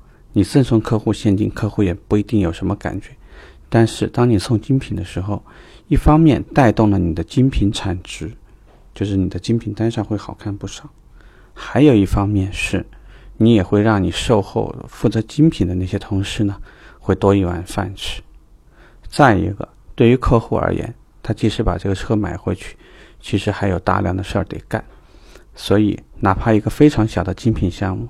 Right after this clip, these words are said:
对他来讲也能解决一些问题。毕竟讲，我们有很多客户图便宜，在网上哪怕买了一套坐垫，回去以后发现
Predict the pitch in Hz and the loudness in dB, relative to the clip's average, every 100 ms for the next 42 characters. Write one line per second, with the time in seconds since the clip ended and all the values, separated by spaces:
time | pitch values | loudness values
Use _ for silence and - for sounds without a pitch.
0 | - 101 - 98 98 - 107 - - - | -6 -6 -4 -4 -4 -6 -12 -16 -20 -20
1 | - - - 87 76 98 98 117 85 - | -18 -14 -6 -6 -6 -4 -2 -2 -4 -6
2 | 85 90 95 101 95 101 - - _ _ | -6 -4 -4 -4 -6 -10 -16 -20 _ _
3 | _ _ - - - - - 104 107 98 | _ _ -20 -20 -20 -10 -6 2 4 4
4 | - - - - - - - - 92 101 | -2 -10 -16 -18 -18 -18 -10 0 2 2
5 | 98 - 87 90 - 92 - 90 85 95 | 2 0 -2 -2 -2 -6 -4 -4 -4 -6
6 | - - 95 - 87 95 101 92 90 87 | -6 -6 -4 -4 -2 -2 -2 -2 -2 -4
7 | 98 - - - - 87 107 104 90 73 | -8 -8 -18 -12 -4 -2 2 2 2 -2
8 | 95 - 101 - 104 - 82 - - - | -2 0 -2 0 0 0 -4 -6 -20 -20
9 | - - - 95 - 95 90 98 92 95 | -20 -20 -2 -2 0 -2 -2 -4 -2 -4
10 | 90 98 | -2 -4